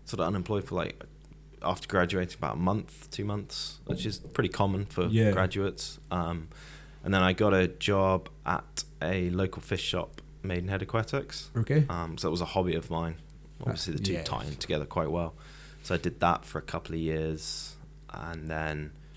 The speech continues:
Speaker 1: I kinda, I've always grown up, I've always wanted to not live where I grew up.
Speaker 2: Yeah.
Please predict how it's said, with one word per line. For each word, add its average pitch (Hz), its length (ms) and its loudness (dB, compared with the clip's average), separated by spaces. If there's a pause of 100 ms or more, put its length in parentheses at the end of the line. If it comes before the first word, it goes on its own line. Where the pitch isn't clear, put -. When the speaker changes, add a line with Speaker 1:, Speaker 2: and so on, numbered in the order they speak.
(380)
Speaker 1:
I - 80 -4
kinda, 147 340 8 (340)
I've 110 140 4
always 135 240 10
grown 147 240 8
up, 131 140 6
I've 95 120 6
always 98 200 6
wanted 98 320 0
to 92 160 -2 (120)
not 98 360 0
live 98 300 0
where 107 160 4
I 107 40 2
grew 110 220 4
up. 131 260 2
Speaker 2:
Yeah. 104 280 2